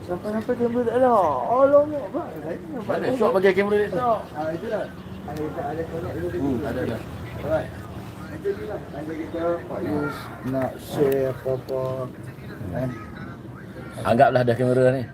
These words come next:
Speaker 1: Anggaplah, okey.
Speaker 2: Hmm.
Speaker 1: Pak Yus boleh start intro, outro.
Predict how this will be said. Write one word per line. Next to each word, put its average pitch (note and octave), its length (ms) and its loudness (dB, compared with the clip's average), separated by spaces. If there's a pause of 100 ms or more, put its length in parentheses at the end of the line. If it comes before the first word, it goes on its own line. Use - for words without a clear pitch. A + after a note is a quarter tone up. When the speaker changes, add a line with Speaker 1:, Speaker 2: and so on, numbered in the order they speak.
(340)
Speaker 1:
Anggaplah, B2 560 -4
okey. A2 240 -6
Speaker 2:
Hmm. F#2+ 120 -6 (200)
Speaker 1:
Pak - 160 -8
Yus C#3 260 0 (520)
boleh C3 260 -2
start - 160 0
intro, C#3 380 0 (100)
outro. C#3+ 440 0